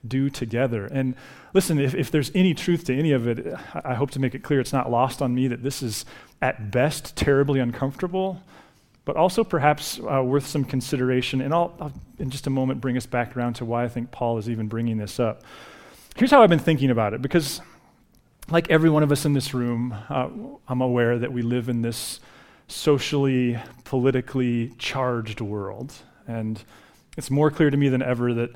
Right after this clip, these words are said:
we need more places, like I hope Narrate is, that make it safe for people on both sides of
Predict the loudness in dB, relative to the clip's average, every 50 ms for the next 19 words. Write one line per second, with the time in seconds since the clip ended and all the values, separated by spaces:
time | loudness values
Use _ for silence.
0 | -18 -20 -20 -20 -12 -6 -4 -2 0 0 0 -2 -2 -6 -6 -4 -2 -2 -2 -2
1 | -2 -2 0 0 0 0 -2 -4 -4 -4 -6 -8 -6 -6 -6 -4 -6 -4 -2 -4
2 | -4 -2 0 0 0 0 0 0 0 -2 -2 -4 -6 -6 -6 -4 -4 -4 -6 -8
3 | -10 -8 -4 -2 -2 -2 -2 -4 -6 -8 -8 -6 -6 -6 -4 -4 -4 -4 -4 -4
4 | -4 -6 -6 -6 -4 -4 -2 -2 -2 -2 -4 -6 -8 -10